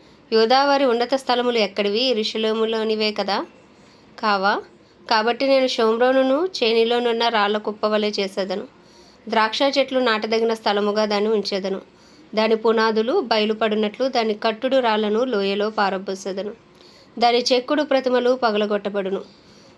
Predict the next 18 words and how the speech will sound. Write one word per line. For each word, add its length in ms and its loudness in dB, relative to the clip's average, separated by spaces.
దాని 240 2
కానుకలు 580 0
అగ్నిచేత 600 0
కాల్చబడును. 720 -6
అది 180 2
పెట్టుకొనిన 680 2
విగ్రహములను 640 2
నేను 240 4
పాడు 300 2
చేతును. 640 0
అది 200 0
వేశ్య 480 2
అయి 140 2
సంపాదించుకొనిన 960 0
జీతము 460 -2
పెట్టి 260 -4
వాటిని 340 -2
కొనుక్కొనెను 600 -6